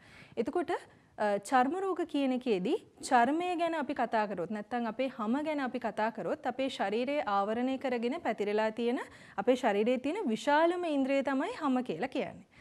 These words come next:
එතකොට මේ හමේ තියෙනවා ඇදෙන සුළු ස්වභාවයක්, ඒ වගේම හම තමයි අපේ ශරීරයේ තියෙන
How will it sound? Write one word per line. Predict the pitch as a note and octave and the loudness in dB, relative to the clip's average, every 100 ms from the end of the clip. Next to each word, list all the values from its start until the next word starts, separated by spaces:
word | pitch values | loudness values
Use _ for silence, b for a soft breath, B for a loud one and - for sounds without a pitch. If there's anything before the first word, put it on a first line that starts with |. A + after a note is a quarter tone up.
| b | b
එතකොට | b B3 C4+ | b -2 2
මේ | C4+ C4+ | 2 2
හමේ | B3 A3 C4 | 0 2 2
තියෙනවා | B3+ B3 A#3 A3+ | 2 0 2 0
ඇදෙන | F#3+ G3 A#3+ | 0 -2 0
සුළු | D4 | 0
ස්වභාවයක්, | C#4+ C#4+ C4 C4+ C4 C4 C4 | 2 2 2 2 2 0 -2
ඒ | G3+ | 0
වගේම | G#3+ G#3 G#3+ G#3+ | 2 2 0 -2
හම | G#3+ G#3 G#3+ A#3 | -2 0 0 2
තමයි | B3 A#3 A#3 B3 | 2 2 4 2
අපේ | G#3 G#3 G#3+ | 2 0 0
ශරීරයේ | A3 G3+ G3+ G#3 | 0 2 4 2
තියෙන | G#3 G#3 G3+ | 2 0 0